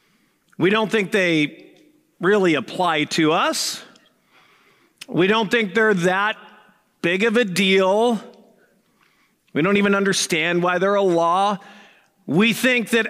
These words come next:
everyone else is doing it, so I might as well. Or maybe you just don't think you're going to get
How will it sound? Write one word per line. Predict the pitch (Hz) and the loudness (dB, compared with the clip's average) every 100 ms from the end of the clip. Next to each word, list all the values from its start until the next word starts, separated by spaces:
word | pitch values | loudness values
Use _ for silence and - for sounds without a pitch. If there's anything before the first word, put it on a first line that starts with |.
| 220 | -2
everyone | 233 233 269 262 262 | -2 0 2 2 2
else | 254 269 269 285 | 0 0 0 0
is | 247 | 0
doing | 208 277 269 269 | 0 2 2 2
it, | 277 269 - | 0 0 -4
so | - 180 165 | -2 -2 -2
I | 170 190 214 | -2 -2 0
might | 208 214 | 0 0
as | 214 202 | 0 0
well. | 202 208 233 294 285 - - _ _ _ _ _ _ _ _ _ - | 0 2 0 -2 -4 -10 -20 _ _ _ _ _ _ _ _ _ -4
Or | 294 | 2
maybe | 294 320 311 | 2 2 2
you | 285 269 | 2 2
just | 294 285 - | 2 0 0
don't | 285 269 | 0 0
think | - 262 - | 0 -2 0
you're | 254 | -2
going | 226 226 226 220 | 2 2 2 2
to | 214 | 2
get | 196 196 202 | 2 0 -2